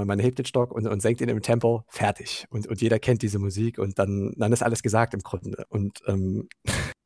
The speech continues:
jeder Fra-, jeder Dirigent muss sich die Frage halt dann beantworten, gehe ich das rein, rein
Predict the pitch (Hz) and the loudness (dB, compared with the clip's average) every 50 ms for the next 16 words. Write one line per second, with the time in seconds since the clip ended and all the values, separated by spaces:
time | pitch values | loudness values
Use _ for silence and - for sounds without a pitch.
0 | _ _ - 131 127 123 127 - 120 120 - - 127 110 113 127 113 117 107 107 | _ _ 4 6 6 6 4 2 0 0 0 2 2 4 4 4 4 4 4 4
1 | 101 107 117 - 117 104 - - - - - - 117 104 107 104 98 104 104 - | 4 2 2 0 -2 -8 -8 -10 -14 -10 -6 -4 -2 -2 -2 0 0 -2 -2 -2
2 | 107 101 - 113 117 123 - - 104 98 - - 95 95 - - _ _ _ _ | 0 2 2 2 2 2 2 2 2 2 2 0 -2 -2 -4 -6 _ _ _ _
3 | _ _ _ _ - 113 107 101 - - 101 - - - _ _ _ _ _ _ | _ _ _ _ -2 0 0 0 0 -2 -2 -2 -4 -8 _ _ _ _ _ _
4 | _ _ _ _ _ - 107 110 107 107 110 117 - - 113 110 107 110 113 113 | _ _ _ _ _ 2 2 4 4 2 0 -2 -2 0 0 0 0 0 -2 -6